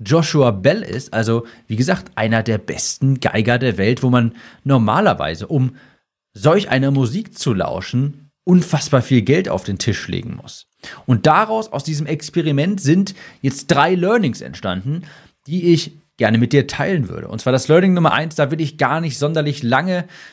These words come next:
drauf rumreiten, denn das weißt du schon. Dass, wenn du diesen Podcast hier gehört hast, dann weißt du das mittlerweile. Und zwar,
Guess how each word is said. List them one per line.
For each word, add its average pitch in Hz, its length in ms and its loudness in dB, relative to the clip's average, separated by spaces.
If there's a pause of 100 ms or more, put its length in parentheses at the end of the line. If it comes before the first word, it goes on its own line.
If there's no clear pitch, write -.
(140)
drauf 139 340 0
rumreiten, 147 640 2
denn 127 220 0
das 120 240 -2
weißt 95 300 -2
du - 40 -14
schon. - 300 -14
Dass, 110 240 -2
wenn 147 140 2
du 185 60 2
diesen 180 260 -4
Podcast 180 460 0
hier 170 120 -2
gehört 143 320 2
hast, 143 160 0
dann 135 380 -4
weißt 139 260 0
du 139 60 -6
das 120 120 -8
mittlerweile. 113 520 0
Und 139 160 -2
zwar, 123 260 2